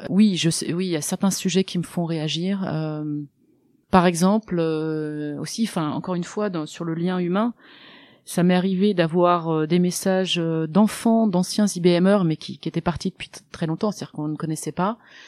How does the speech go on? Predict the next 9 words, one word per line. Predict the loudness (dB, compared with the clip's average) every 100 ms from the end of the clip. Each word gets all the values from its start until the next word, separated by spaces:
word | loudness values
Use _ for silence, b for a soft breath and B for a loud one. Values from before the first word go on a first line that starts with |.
| B B B B B
nous | -12
disant, | -8 -4 -2 -2
voilà, | 0 0 0 0 0
euh, | 0 -2 -2
mon | -4
papa | -4 -2 -2
vient | 0 -2
de |
décéder. | -2 -4 -4 -2 -2 -2